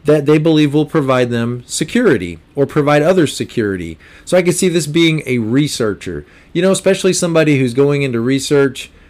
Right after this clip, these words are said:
um, you know, to, to prepare for any kind of unforeseen calamity.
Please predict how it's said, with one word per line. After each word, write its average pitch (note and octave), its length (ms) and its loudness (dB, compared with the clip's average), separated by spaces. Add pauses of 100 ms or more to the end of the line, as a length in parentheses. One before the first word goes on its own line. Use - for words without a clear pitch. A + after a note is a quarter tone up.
(220)
um, A#2+ 340 -4
you B2 140 0
know, A#2+ 500 -2
to, C3 360 0 (440)
to B2+ 240 0
prepare D#3 760 0 (300)
for A#2+ 640 0 (200)
any G3 240 2
kind D#3+ 320 -2
of B2 160 2
unforeseen C3+ 640 -2
calamity. F#2+ 800 -6